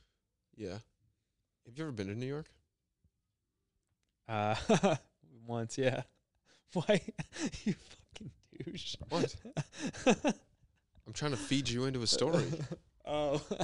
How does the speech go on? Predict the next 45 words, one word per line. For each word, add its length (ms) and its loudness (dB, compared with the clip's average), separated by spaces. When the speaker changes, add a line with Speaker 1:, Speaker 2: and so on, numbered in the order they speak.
Speaker 2:
I 80 0
thought 240 6
you 80 4
were 60 4
Speaker 1:
I'm 40 4
trying 140 8
to 60 8
Speaker 2:
making 60 8
Speaker 1:
lead 100 10
Speaker 2:
fun 120 8
Speaker 1:
you 60 8
Speaker 2:
of 60 6
Speaker 1:
into 80 6
Speaker 2:
me. 40 6
Speaker 1:
a 40 4
story. 340 2
Speaker 2:
I 60 0
thought 160 10
you 100 10
were 140 6
making 260 4
fun 180 0
of 80 -2
me, 140 -2
like, 280 -2
uh, 280 -2
like, 240 0
no 160 -2
shit. 320 -2
Maybe 180 2
I 80 4
was 120 0
talking 240 0
about 160 -2
it 60 -8
too 120 -12
much 220 -10
or 60 -14
<laughs> 0 -
something. 440 -8
Speaker 1:
No, 60 -4
of 180 -4
course 240 -4
not. 160 -2
Westchester. 540 -8